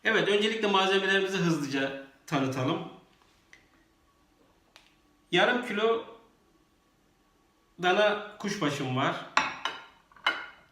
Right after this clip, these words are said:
Bir miktar da yanına yağ aldım, lezzet versin diye. Üç tane patates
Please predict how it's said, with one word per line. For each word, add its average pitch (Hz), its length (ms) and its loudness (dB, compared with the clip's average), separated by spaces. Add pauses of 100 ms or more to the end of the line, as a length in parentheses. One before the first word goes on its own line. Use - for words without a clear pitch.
(520)
Bir 202 80 -2
miktar 170 420 2
da 165 60 2
yanına 160 320 4
yağ 156 220 4
aldım, 139 560 2 (760)
lezzet 135 400 -2
versin 117 440 -2
diye. 123 320 -2 (720)
Üç 214 180 -4
tane 190 300 4
patates 170 680 0